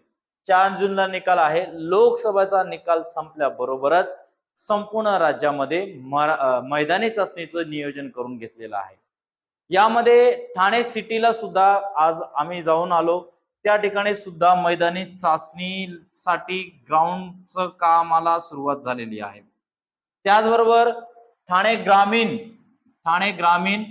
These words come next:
या ठिकाणी सुद्धा मैदानी चाचणी संदर्भात जे काही ग्राउंडचं आखायचं काम, अ, सरळ करायचं काम, ते सुद्धा चालू झालेलं आहे. पटणी या ठिकाणी याचं ग्राउंड आहे, या ठिकाणी सुद्धा काम चालू झालंय आणि ठाण्याच्या मुख्यालयाला सुद्धा काम चालू झालेलं आहे.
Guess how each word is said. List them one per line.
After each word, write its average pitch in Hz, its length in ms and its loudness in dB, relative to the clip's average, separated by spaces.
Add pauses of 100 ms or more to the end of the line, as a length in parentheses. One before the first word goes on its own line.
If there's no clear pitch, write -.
(500)
या 175 260 2
ठिकाणी 202 400 -2
सुद्धा 160 420 -2
मैदानी 160 540 -2
चाचणी 185 420 -4
संदर्भात 156 540 -2 (260)
जे 151 80 -6
काही 160 160 0
ग्राउंडचं 160 720 -2 (260)
आखायचं 160 480 -2
काम, 147 680 0
अ, 117 260 -4
सरळ 160 360 0
करायचं 160 440 0
काम, 147 280 0 (420)
ते 202 100 2
सुद्धा 190 460 0
चालू 185 300 -2
झालेलं 175 280 0
आहे. 190 80 -6
पटणी 196 400 -6
या 196 80 0
ठिकाणी 175 300 -8
याचं 160 280 -10
ग्राउंड 151 300 0
आहे, 160 220 0 (420)
या 170 140 -2
ठिकाणी 170 320 -6
सुद्धा 160 200 -4
काम 156 280 -2
चालू 151 240 -4
झालंय 160 340 -2
आणि 160 220 -4
ठाण्याच्या 156 520 -8
मुख्यालयाला 151 600 -6
सुद्धा 135 320 -6
काम 135 300 -4
चालू 127 280 -12
झालेलं 113 360 -12
आहे. 98 180 -16